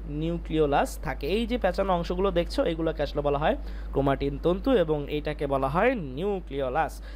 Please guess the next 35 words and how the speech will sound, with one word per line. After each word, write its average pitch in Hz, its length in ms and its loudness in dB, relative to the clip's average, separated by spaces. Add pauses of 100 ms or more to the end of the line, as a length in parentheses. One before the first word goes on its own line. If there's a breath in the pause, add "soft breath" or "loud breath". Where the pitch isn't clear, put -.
তো 175 60 -2
নিউক্লিওলাস 208 580 0
কি? - 160 -6 (260 loud breath)
নিউক্লিয়াসের 185 460 2
ভেতরে 202 340 0
বিন্দু 170 360 -2
ন্যায় 165 160 2
অতি 156 200 0
ক্ষুদ্র 165 360 0
যে 151 140 4
অঙ্গাণুটি, 151 500 0
সেটি 147 300 -4
হচ্ছে 254 360 2 (360 loud breath)
কি 160 100 -6
নিউক্লিওলাস 147 540 -2
এবং 151 220 -2
এটি 151 160 0
কি 151 300 0
ক্রোমাটিন 151 460 4
তন্তুর 160 320 2
সাথে 233 380 4
লেগে 165 220 -2
থাকে, 135 220 -6
মানে 143 200 -6
এই 147 100 -4
জালগুলোর 147 400 0
সাথে 226 320 2 (540 loud breath)
লেগে 147 380 0 (240)
থাকে। 135 320 -4
এটার 165 240 2 (260)
কাজ 147 300 2
তোমরা 151 220 0
বিস্তারিত 151 440 0
জানবে 143 340 2
যখন 143 180 -2